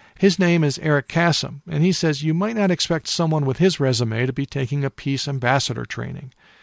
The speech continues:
After writing for a while with the New York Times Magazine and covering politics for C B S News, he worked at the conservative Heritage Foundation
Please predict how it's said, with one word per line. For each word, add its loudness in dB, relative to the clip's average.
After 0
writing 4
for 0
a 2
while 4
with -2
the -2
New -2
York -2
Times -2
Magazine 2
and -4
covering -4
politics -4
for -10
C -4
B -4
S -6
News, 2
he 0
worked 2
at 2
the 0
conservative 0
Heritage 0
Foundation -4